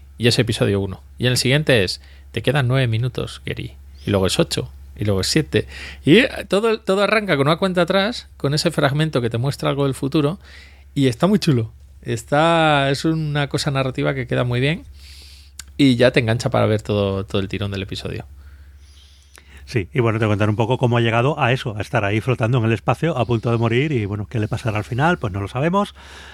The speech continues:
Speaker 2: no vamos a decir nada más, pero la historia, mm, tiene su chicha,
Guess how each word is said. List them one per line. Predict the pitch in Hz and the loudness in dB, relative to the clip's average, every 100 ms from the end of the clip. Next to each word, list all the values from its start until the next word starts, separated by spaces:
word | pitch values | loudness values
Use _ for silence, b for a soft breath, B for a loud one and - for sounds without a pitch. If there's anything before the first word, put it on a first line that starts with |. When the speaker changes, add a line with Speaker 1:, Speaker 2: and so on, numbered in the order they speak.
| B - | B -2
Speaker 2:
no | 127 | 2
vamos | 110 110 110 | 2 4 2
a | |
decir | 110 123 113 | 2 0 2
nada | 113 | 2
más, | 120 165 175 - | 2 2 0 0
pero | 127 120 | 2 4
la | 107 | 2
historia, | 101 - 139 165 180 170 - - | 0 0 2 2 2 -2 -8 -4
mm, | 135 123 120 120 117 113 | -2 0 0 0 -2 -2
tiene | 147 156 185 175 | 0 2 2 0
su | - 123 | 0 -2
chicha, | - - - 185 | 0 0 2 0